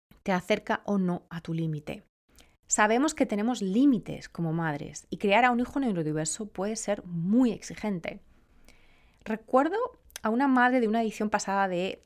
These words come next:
eh, mi programa Familias Diferentes. Si quieres más información sobre este programa de acompañamiento, la encuentras en mi web, en mauimoreno punto com barra servicios. Esta madre nos comentó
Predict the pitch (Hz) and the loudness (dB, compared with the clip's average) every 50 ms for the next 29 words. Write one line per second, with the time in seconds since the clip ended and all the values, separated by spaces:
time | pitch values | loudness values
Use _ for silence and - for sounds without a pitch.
0 | - - 180 175 170 165 160 156 160 170 175 165 - 160 160 170 180 196 202 - | -14 -12 -10 -8 -8 -6 -6 -6 -4 -4 -4 -4 -4 -4 -4 -2 -2 -4 -4 -6
1 | - 156 165 170 175 196 202 202 - - _ - 170 156 165 - - 147 160 180 | -6 -6 -4 -4 -2 -2 -2 -4 -4 -8 _ -10 -8 -6 -6 -6 -6 -4 -2 -2
2 | 185 185 175 - - 403 - - - - - - - - - - 160 185 185 190 | -2 -2 -2 -4 -4 -4 -6 -8 -14 -18 -20 -20 -20 -20 -20 -8 -4 -4 -2 -2
3 | 196 196 190 214 180 - 190 175 165 165 - - 185 190 196 190 - - - - | -2 -2 -2 -4 -4 -4 -4 -2 -2 -4 -4 -4 -4 -4 -4 -6 -10 -16 -20 -20
4 | - - - 180 175 180 - - 185 - 180 170 180 185 185 175 175 - 165 156 | -12 -8 -4 -2 -2 -2 -2 -4 -4 -2 0 0 0 0 0 0 0 -2 -4 -4
5 | 160 160 160 160 160 165 170 175 - 196 - - 180 170 160 - 170 165 180 185 | -2 -2 -2 -2 0 0 -2 -2 -2 -4 -4 -4 -4 -6 -4 -4 -4 -4 -4 -6
6 | - - - - 180 170 165 170 170 170 180 170 156 - 170 208 277 294 - - | -6 -8 -6 -4 -4 -2 0 0 0 -2 -2 -2 0 2 2 2 2 2 -2 -8
7 | _ - 196 160 160 160 160 175 180 170 160 156 160 165 175 185 170 - 185 175 | _ -12 -8 -6 -4 -4 -2 -2 -2 -2 -2 -2 -2 -2 -4 -4 -4 -4 -6 -6
8 | 165 - - 175 - - _ _ - 170 175 185 190 - - 180 156 160 156 156 | -4 -4 -4 -4 -4 -6 _ _ 0 0 0 0 0 -2 -6 0 4 4 4 4
9 | 160 160 - - - 165 151 156 156 - - 226 339 359 - - - - - - | 4 0 -4 -6 -6 -6 -6 -6 -6 -4 -2 -2 -2 -4 -6 -14 -20 -20 -20 -20
10 | - - - _ _ - 247 233 - 330 302 311 311 320 330 285 - - - - | -20 -20 -20 _ _ -10 -6 0 2 2 4 4 2 2 0 -2 -2 -2 -2 -2
11 | 180 170 165 156 - 160 - 196 - | -2 -2 -2 -2 -2 -2 -2 -4 -8